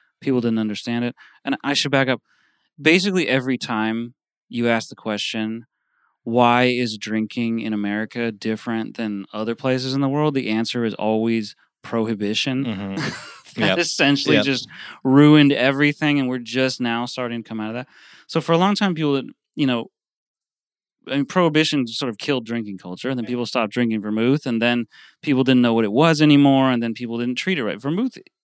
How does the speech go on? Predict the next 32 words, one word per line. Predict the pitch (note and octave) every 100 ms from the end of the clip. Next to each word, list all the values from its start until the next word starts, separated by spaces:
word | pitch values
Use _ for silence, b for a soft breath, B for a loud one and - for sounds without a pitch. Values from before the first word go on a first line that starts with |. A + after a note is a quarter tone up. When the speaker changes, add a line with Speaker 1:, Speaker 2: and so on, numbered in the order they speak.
| _ -
Speaker 1:
is | D3+ C3+
wine. | A#2+ A2+ B2+ B2
It's | A2
wine-based. | C#3 D3 D3 A#2 G2+ G#2+
It's | -
fortified | - C3 B2 A#2 G#2+
and | G#2
then | G2+
flavored | - G#2 G2+ G2
with | F#2+ - b b b b b -
herbs | A#2 G#2 G2
and | G2
botanicals, | G2 F#2+ F#2+ G#2 G2+
and | F#2+ - _ - _
depending | A#2 A#2 A2
on | G#2
the | G2
style, | - G#2 G2+
sometimes | A2 G2+ G#2 -
sweetened, | G#2 G2 G2
sometimes | G#2+ G2+ G#2+ G2
not. | A#2+ B2+ A#2 B B B B B
But | C#3+ D#3
it's | E3+ D3+
wine. | D3+ F#3+ D#3+
You | A2 B2+
wouldn't | C3+ B2+
leave | - A#2 A#2+ B2 A#2+ A2+ -
a |
bottle | A#2+ A#2 A2 A2+ A2+
of |
Chardonnay | - A#2+ A2+ A2 A#2 D#3+ A#2+ A2